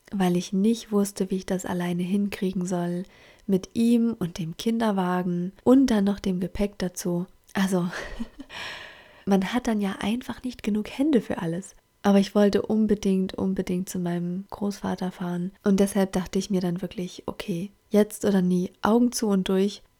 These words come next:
Mit der derzeitigen Situation weiß man ja auch nie, wann sich welche Bestimmungen ändern und man dann wieder nicht reisen kann. Und deswegen haben wir das dann letzten Sommer gemacht. Da war mein Sohn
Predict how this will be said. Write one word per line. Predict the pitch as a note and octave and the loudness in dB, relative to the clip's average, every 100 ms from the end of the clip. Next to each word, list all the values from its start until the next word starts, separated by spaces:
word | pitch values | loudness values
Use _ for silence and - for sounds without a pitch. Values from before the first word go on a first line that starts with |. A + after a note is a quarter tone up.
| _ | _
Mit | A#3 A3+ - | -2 -2 2
der | A3+ | 2
derzeitigen | A3 A3 A3+ G#3 G#3+ G#3 | 4 2 2 0 0 0
Situation | G3+ G3+ G3+ G3+ A3 A3 | -2 0 0 2 2 4
weiß | G#3 G3+ | 2 0
man | G#3+ | -2
ja | G#3+ G3+ G#3+ | -2 -4 -2
auch | G#3 - | -2 0
nie, | G#3 G3+ G#3+ | 0 0 -2
wann | G#3 G3+ | 0 2
sich | G#3 G3+ | 2 0
welche | G3+ G3+ | -2 -2
Bestimmungen | G3+ G3+ - G3+ G3+ G3 | -2 -4 -2 -2 0 -2
ändern | - G#3+ G#3+ G3+ | 0 2 2 2
und | G3 G3 F#3+ | 0 -2 -4
man | G3 | -4
dann | G3+ G3 | -4 -4
wieder | G3 G3 | -4 0
nicht | A3 B3 - | 0 0 -2
reisen | G#3 G3+ G3+ | 0 0 0
kann. | G3 F#3+ F#3 - - - - | -4 -2 -2 -6 -16 -12 -4
Und | F#3+ | 0
deswegen | F#3 G3+ F#3+ F#3+ F#3 | 4 8 8 6 0
haben | F#3 | 0
wir | F#3 | 0
das | F3 - | -2 -4
dann | F3+ E3+ | -4 -4
letzten | F3 - - F3+ | -6 -6 -4 -4
Sommer | F3 F3 | -4 -6
gemacht. | E3 D#3+ E3+ - _ _ | -6 -8 -10 -16 _ _
Da | G3 F#3 | 0 4
war | F#3+ | 6
mein | G3 F#3 | 6 6
Sohn | F#3 F#3 F#3 G3 | 4 2 2 0